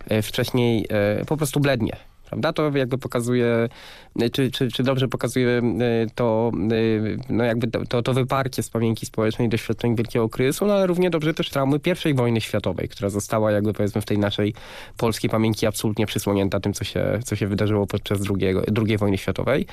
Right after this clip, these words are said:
No więc jakby ciężar traumy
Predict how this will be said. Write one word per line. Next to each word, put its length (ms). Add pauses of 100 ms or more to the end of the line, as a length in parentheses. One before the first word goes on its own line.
(340)
No 80
więc 140
jakby 240
ciężar 480 (420)
traumy 500